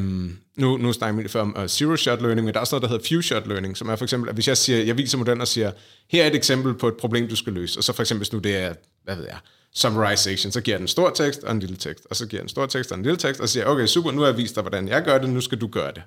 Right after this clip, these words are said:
agtigt. Og det kan den også blive meget, meget bedre af. Øhm, så jeg tror, der, der er en meget større sådan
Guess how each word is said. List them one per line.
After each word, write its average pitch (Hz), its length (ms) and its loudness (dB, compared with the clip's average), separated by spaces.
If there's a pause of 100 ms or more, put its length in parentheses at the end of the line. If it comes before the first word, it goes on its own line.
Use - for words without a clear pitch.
agtigt. - 300 -18 (1000)
Og 123 100 -4
det 143 100 2
kan 147 100 4
den 123 80 2
også 131 240 4 (120)
blive 104 360 0 (120)
meget, 107 140 4
meget 104 160 2
bedre 104 280 -2
af. - 180 -6 (100)
Øhm, 104 280 0
så 120 100 0
jeg 113 80 2
tror, 123 240 0
der, 120 120 2
der 117 120 -2
er 120 40 0
en 117 80 2
meget 123 220 4
større 131 300 4
sådan 104 580 2